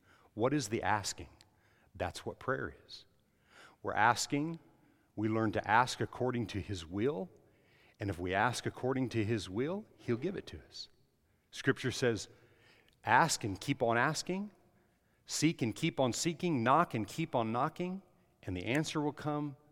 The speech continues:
the door will be open, and you'll find the things that you're looking for," right? Why? Because God is just. So watch the rest of this verse. Then the Lord said,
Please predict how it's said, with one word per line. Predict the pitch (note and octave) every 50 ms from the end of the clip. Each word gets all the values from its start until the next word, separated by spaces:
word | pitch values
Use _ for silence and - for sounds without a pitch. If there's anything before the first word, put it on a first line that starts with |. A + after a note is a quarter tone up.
| _ -
the | -
door | - D#2+ - A2+ B2 C3+
will | C3+ C3
be | A#2+ A#2+ A#2
open, | A#2 A#2+ A2 - A#2 A2+ - - -
and | - D#2
you'll | D2
find | - - - - - G#2+ G#2+ A2 A2+ G#2+
the | G#2 F#2+
things | - G#2+ G2+ G2 F2+ -
that | - E2+ - -
you're | E2+
looking | E2+ F2 E2+ - E2+ -
for," | - - - - - _ _ _ _ _ _ _ _ _ -
right? | G2 A2 C3 C3+ - - _ _ _ _ _ _ _ _ _ _
Why? | - A#2 A2 F2 D2 - - - - _ _ - - - - - _ -
Because | - - - A2 F#2+ D#2+ D#2+
God | E2 F2+ F2 F#2 F#2 G2 G#2 G#2+ G2 -
is | F#2+ E2 D#2+
just. | D#2+ D#2 F2+ F2 D#2 - - - - - - - - - _ _ _ _ _ _ _ _ _ _ _ _ _ _ _ _ _ _ _ _ _ - - - -
So | - - C3
watch | B2+ D3 D#3 -
the | - D3+
rest | C#3+ C3+ A2 - -
of | G#2
this | G#2+ G2 -
verse. | - F#2 D#2 - - - - - - _ _ _ _ _ _ _ _ _ _ _ _ _ _ _ _ _ _ _ _ _ _ _ _ _ _ -
Then | C#3 E3+ F#3
the | F3+
Lord | F3+ F#3 F#3 F3 C#3
said, | - - F2+ D2+ -